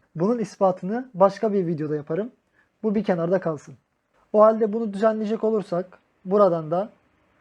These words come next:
f türev x eşittir. Şurada h yerine sıfır yazarsam iki x bölü ikiden cos x ifadesi gelir.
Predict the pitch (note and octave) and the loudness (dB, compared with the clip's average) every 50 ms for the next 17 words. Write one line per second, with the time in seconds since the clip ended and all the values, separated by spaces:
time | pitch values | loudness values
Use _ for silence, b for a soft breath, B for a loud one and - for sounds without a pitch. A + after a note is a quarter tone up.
0 | _ _ _ _ _ _ _ - G3+ G#3 F#3+ G3+ - - E3 E3 D#3+ E3 G3 - | _ _ _ _ _ _ _ 0 2 2 2 0 -4 -4 -2 -2 0 -2 -2 -4
1 | - - - - _ _ - F3+ F3 - - D3+ - - - G3 G#3 - _ _ | -8 -16 -20 -20 _ _ -10 -10 -10 -8 -10 -14 -10 -6 -6 -6 -6 -6 _ _
2 | _ _ _ _ _ _ _ _ _ _ _ _ _ _ _ - - A3 A3 A#3 | _ _ _ _ _ _ _ _ _ _ _ _ _ _ _ -2 2 4 4 4
3 | A3 G#3+ F3+ F3 A3 A#3 A#3+ A3+ G#3+ A3 G#3+ G#3 - - A3 - A3 G3 G3 E3+ | 4 2 2 2 2 2 4 2 2 0 -4 -6 -8 -10 -8 -4 -2 0 0 0
4 | D#3 E3+ D#3+ D3 - F3 F#3 A3+ - _ _ _ _ _ _ _ _ _ _ _ | 0 0 -2 -4 -4 -6 -6 -6 -10 _ _ _ _ _ _ _ _ _ _ _
5 | _ _ _ _ _ _ - E3+ E3+ - A#3 A#3 G3 - - F3 E3 D#3+ D#3+ - | _ _ _ _ _ _ -8 -8 -4 -2 -2 -2 -2 -2 -4 -2 -2 -2 -2 -2
6 | - E3 G3 A3+ A#3+ - _ _ _ _ _ _ _ _ _ _ - G#3 G3 G3 | -2 -2 -2 -2 -2 -8 _ _ _ _ _ _ _ _ _ _ 0 0 0 0
7 | G#3+ F#3 - - - G#3 - - E3 D#3+ C#3+ C#3 - - D3+ D3 D3+ F#3+ G#3 - | 0 -4 -4 -6 -14 -12 -6 -4 -4 -4 -4 -6 -10 -10 -8 -6 -4 -6 -6 -8